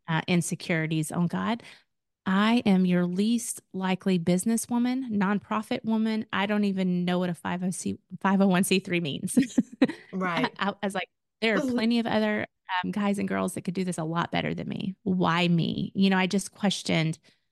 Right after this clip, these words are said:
Speaker 1: "Is this really for me?" And just fear of not knowing.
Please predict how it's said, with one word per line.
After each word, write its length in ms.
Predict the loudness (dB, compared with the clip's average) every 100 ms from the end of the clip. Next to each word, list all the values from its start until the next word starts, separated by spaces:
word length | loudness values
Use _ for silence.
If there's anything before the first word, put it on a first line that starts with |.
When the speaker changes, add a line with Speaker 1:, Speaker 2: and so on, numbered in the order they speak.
| _ _ _ -4
Speaker 1:
"Is 160 | -2 0
this 200 | -2 -2
really 200 | -2 -2
for 180 | -4
me?" 380 | -4 -4 -4 -6 -2
And 140 | 0 0
just 180 | -2 -2
fear 300 | 0 2 2
of 320 | 0 0 -2 -10 -2
not 320 | 0 0 0
knowing. 500 | -2 -2 -4 -8